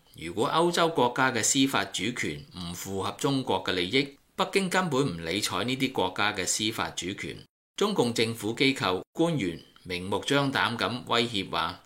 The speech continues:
如果因為一個國家拒絕同中共合作執法，咁樣佢哋將採取另外嘅方法。安全衛士最新報告，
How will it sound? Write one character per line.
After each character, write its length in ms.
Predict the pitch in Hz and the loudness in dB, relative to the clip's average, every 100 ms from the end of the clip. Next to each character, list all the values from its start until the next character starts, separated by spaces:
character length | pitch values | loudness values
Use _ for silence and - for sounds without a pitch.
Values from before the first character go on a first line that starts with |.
| _ | _
如 180 | 82 87 | -8 0
果 140 | 151 | 4
因 200 | 190 190 | 4 4
為 120 | 127 | 4
一 100 | 147 165 | 4 4
個 140 | 120 | 2
國 280 | 120 110 107 | 4 0 2
家 320 | 143 147 156 - - | 4 4 2 -10 -14
拒 180 | - 107 | 0 2
絕 180 | 120 107 | 2 -2
同 240 | - 85 87 | -4 -8 -2
中 200 | 131 139 | 0 0
共 200 | 98 92 | 0 -2
合 120 | 92 - | -8 -4
作 160 | 95 - | -4 0
執 140 | 127 | -4
法， 340 | 123 80 92 98 - _ | -2 0 0 0 -8 _
咁 140 | 85 120 | -6 0
樣 280 | 98 110 123 | 2 0 -2
佢 200 | - 101 | -4 -2
哋 160 | 92 87 | 0 0
將 240 | 120 117 | 0 0
採 180 | 95 90 | -2 -2
取 280 | 95 98 - | -2 -4 -4
另 320 | 95 87 90 | -6 -6 -6
外 240 | 87 85 82 | -6 -6 -4
嘅 160 | 92 | -4
方 260 | - 113 104 | -2 -2 -2
法。 320 | - 82 95 - _ _ _ _ | -2 -2 -2 -8 _ _ _ _
安 220 | 147 190 196 | 2 2 4
全 180 | 107 | 2
衛 180 | 104 104 | 2 2
士 200 | 107 101 | 4 2
最 180 | 104 110 | 2 2
新 140 | 127 143 | 2 2
報 180 | 117 95 | 2 2
告， 360 | 92 95 98 | 2 2 2